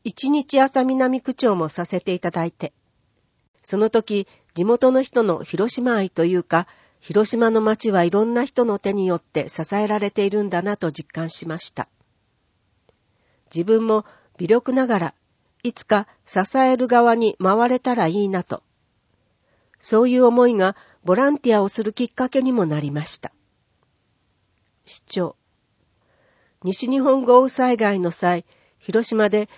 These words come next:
土砂撤去やチャリティーサッカースクールをしていただきましたね。人間は決して一人で人間としての活動を完成することはできないんじゃないかと思っています。みんな助けられてここにいる。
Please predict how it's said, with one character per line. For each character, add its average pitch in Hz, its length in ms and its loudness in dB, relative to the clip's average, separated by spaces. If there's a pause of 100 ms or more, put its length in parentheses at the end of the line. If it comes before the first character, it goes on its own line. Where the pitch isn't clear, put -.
(160)
土 190 120 0
砂 254 200 -4
撤 254 260 2
去 202 140 -2
や 165 240 0 (140)
チ 214 100 -2
ャ 214 60 2
リ 233 120 -4
テ 262 120 -6
ィ 254 40 -2
ー 254 40 -4
サ 247 160 -2
ッ 240 100 -6
カ 240 120 -2
ー 247 40 -4
ス - 140 -12
ク 269 100 -6
ー 247 80 0
ル 208 140 2
を 175 80 0
し - 120 -8
て 185 120 -2
い 190 60 -4
た 180 120 -4
だ 190 140 -4
き - 100 -12
ま 196 120 -2
し - 100 -10
た 143 140 -8
ね。 175 200 -8 (1400)
人 226 240 -2
間 226 200 4
は 208 220 0 (260)
決 240 220 0
し - 60 -12
て 285 180 0
一 285 240 -2
人 262 140 0
で 165 220 2
人 240 260 0
間 262 180 4
と 254 160 2
し 254 40 -12
て 262 140 2
の 190 120 0
活 170 280 -8
動 180 120 0
を 175 40 -4
完 190 220 -6
成 196 180 -4
す 208 140 -10
る 202 100 -6
こ 202 100 -4
と 185 120 -4
は 147 100 -2
で 143 140 -10
き 190 100 -8
な 214 140 -2
い 196 60 -2
ん - 20 -6
じ 175 80 -2
ゃ 151 40 -2
な 175 140 -4
い 165 60 -6
か 151 120 -6
と - 100 -10
思 156 140 -8
っ 151 60 -14
て - 140 -12
い 131 60 -10
ま 120 140 -12
す。 - 220 -20 (1500)
み 196 140 0
ん 233 120 0
な 220 140 2
助 - 380 -2
け - 20 2
ら 247 140 2
れ 220 100 0
て 160 140 -4
こ 165 140 0
こ 208 140 0
に 202 160 0
い 190 60 -2
る。 185 160 -2